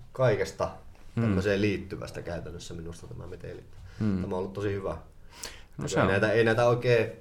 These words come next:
Speaker 1: suomalaisessa mediassa oo hirveästi näitä, varsinkaan tämmöistä long formia, niin
Speaker 2: Mm.
Speaker 1: tämä on ihan hyvä. Ja vaikka tämä onkin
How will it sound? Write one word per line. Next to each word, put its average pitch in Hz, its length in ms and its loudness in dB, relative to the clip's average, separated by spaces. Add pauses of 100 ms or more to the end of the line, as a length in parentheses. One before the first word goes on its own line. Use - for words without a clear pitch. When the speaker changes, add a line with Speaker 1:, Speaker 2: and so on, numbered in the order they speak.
(140)
Speaker 1:
suomalaisessa 98 640 0
mediassa 92 460 -2
oo 90 380 -4
hirveästi 76 560 -6
näitä, 76 260 -10
varsinkaan 85 360 -6
tämmöistä 82 300 -4
long 90 240 0
formia, 80 380 -6
niin 87 160 -12 (220)
Speaker 2:
Mm. 95 280 0 (100)
Speaker 1:
tämä 87 160 -8
on 80 100 -4
ihan 87 220 -4
hyvä. 87 200 -2 (460)
Ja 90 60 -10 (140)
vaikka 87 220 -8
tämä 98 160 -2
onkin 101 320 -2